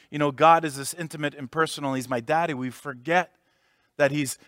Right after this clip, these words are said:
he's also the creator. He is also magnificent and overseeing. And it's im-,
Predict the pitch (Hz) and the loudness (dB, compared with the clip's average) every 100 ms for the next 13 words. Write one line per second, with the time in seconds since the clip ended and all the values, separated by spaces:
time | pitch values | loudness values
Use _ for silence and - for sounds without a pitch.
0 | _ 156 139 160 170 - 156 127 123 - | _ -4 0 4 4 2 -6 -6 -8 -6
1 | 143 143 135 104 113 135 139 131 170 170 | -2 0 0 -4 -4 -2 -2 -4 -2 -2
2 | - 151 131 _ _ _ - 143 151 151 | -2 -4 -6 _ _ _ -6 0 4 4
3 | 131 135 156 - 170 - 135 110 120 127 | 2 -2 -2 -2 -6 -8 -8 -8 -6 -6
4 | 127 117 - 143 139 107 98 _ _ _ | -6 -10 -12 -10 -10 -12 -16 _ _ _
5 | _ _ _ 151 151 139 156 | _ _ _ -2 0 -2 -6